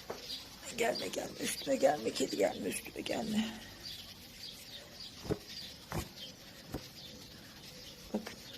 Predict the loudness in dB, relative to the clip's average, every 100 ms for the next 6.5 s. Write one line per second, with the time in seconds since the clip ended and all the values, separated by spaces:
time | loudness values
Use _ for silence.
0 | -12 -8 -4 -2 -2 -2 -2 -2 -4 -4
1 | -4 -6 -8 0 0 4 8 10 10 8
2 | 4 2 2 -4 -10 -12 0 6 8 8
3 | 4 4 4 4 4 4 4 4 4 6
4 | 6 4 -4 -10 2 8 10 10 6 6
5 | 4 6 6 8 8 6 6 8 10 10
6 | 10 8 6 8